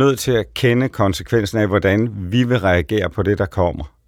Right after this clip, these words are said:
Altså inden man i virkeligheden går ud og siger, hvad man mener. Det vil sige, man, det, man,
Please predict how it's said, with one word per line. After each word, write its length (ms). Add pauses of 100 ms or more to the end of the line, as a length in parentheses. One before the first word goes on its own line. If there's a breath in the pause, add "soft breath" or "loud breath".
Altså 400
inden 340
man 240
i 120
virkeligheden 420
går 180
ud 140
og 80
siger, 200
hvad 120
man 220
mener. 400
Det 60
vil 100
sige, 140
man, 180
det, 200
man, 220